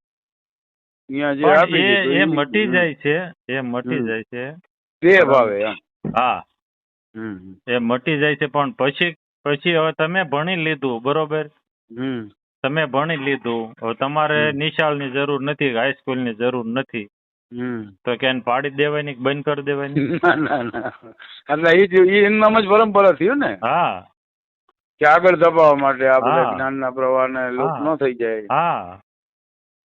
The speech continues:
Speaker 1: હા, એમ હમણાં શું છે, ગુરુ પૂનમ આવે છે ને, એટલે
Speaker 2: હા.
Speaker 1: ઘણી બધી ચર્ચાઓ થતી હોય કે અમારે ગુરુ આશ્રમે જવાનું છે ને, પૂજન
Speaker 2: હા.
Speaker 1: કરવાના છે ને, આવલું
Speaker 2: હા,
Speaker 1: છે ને,
Speaker 2: હા.
Speaker 1: ઓલું છે ને.
Speaker 2: હા,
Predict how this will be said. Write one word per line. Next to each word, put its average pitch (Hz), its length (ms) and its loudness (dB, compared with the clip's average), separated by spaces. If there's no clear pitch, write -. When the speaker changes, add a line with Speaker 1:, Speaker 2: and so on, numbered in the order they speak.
Speaker 1:
હા, 117 80 -10
એમ 117 280 -6
હમણાં 123 380 -6
શું 180 200 -6
છે, 160 120 -2
ગુરુ 139 260 -4
પૂનમ 147 340 -6
આવે 160 240 2
છે 175 100 -6
ને, 131 320 -4
એટલે 127 220 -6
Speaker 2:
હા. 131 240 -2
Speaker 1:
ઘણી 151 220 0
બધી 147 260 -4
ચર્ચાઓ 147 400 -4
થતી 151 420 -4
હોય 143 100 2
કે 131 100 -2
અમારે 131 520 0
ગુરુ 127 220 -6
આશ્રમે 123 460 -4
જવાનું 120 480 -2
છે 113 160 -6
ને, 113 60 -8
પૂજન 117 400 -8
Speaker 2:
હા. 117 100 0
Speaker 1:
કરવાના 117 360 -6
છે 107 280 -10
ને, 110 60 -8
આવલું 117 260 -6
Speaker 2:
હા, 104 60 -4
Speaker 1:
છે 107 140 -6
ને, 110 80 -12
Speaker 2:
હા. 107 60 -12
Speaker 1:
ઓલું 117 260 -10
છે 104 140 -10
ને. 98 80 -12
Speaker 2:
હા, 90 200 -10